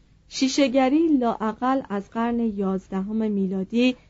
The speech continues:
در اروپای باختری رواج داشت، اما در ایتالیا احتمالاً این صنعت از اعتلای خود در امپراتوری روم به بعد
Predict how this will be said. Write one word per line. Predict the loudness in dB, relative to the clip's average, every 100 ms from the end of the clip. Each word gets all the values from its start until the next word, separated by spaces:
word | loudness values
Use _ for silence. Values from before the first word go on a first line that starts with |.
| -18 -6
در | -4 -4
اروپای | -4 -4 -4 -4 -2 -4
باختری | -4 -6 -6 -8 -2 -2
رواج | -2 -2 -2 -4 -6 -6
داشت، | -6 -6 -6 -12 _ _ _ _ _ _ _ -20 -2
اما | 2 4 4
در | 2 0 -2
ایتالیا | -6 -4 -4 -2 0 0 0
احتمالاً | -4 -6 -6 -4 -4 -2 -4 -4
این | -6 -6 -6
صنعت | -6 -6 0 0 0 -4 -20 -20 -8
از | -4 -4 -2
اعتلای | -2 -2 -2 -4 0 0 0
خود | -2 -2 -4
در | -2 -4 -4
امپراتوری | -2 -2 -2 -4 -4 -6 -6 0 0
روم | 0 -2 -2
به | -2 -2
بعد | 2 4